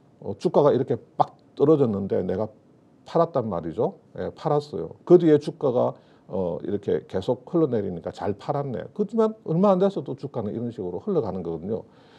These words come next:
이 당시에 코덱이라고 하는 회사는, 자, 이 책에서도 이렇게 말하고 있습니다. 유상증자 공-,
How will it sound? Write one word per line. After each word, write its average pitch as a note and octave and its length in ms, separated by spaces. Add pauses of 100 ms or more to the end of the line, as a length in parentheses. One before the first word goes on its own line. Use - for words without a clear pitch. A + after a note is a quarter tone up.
(140)
이 A#3+ 160
당시에 D#3+ 580
코덱이라고 F3+ 640
하는 G#2+ 140
회사는, F#2 540 (520)
자, F2 280 (440)
이 G#3+ 140
책에서도 A3+ 500
이렇게 E3+ 280
말하고 F#2+ 360
있습니다. - 560 (360)
유상증자 G#3+ 540
공-, B2+ 340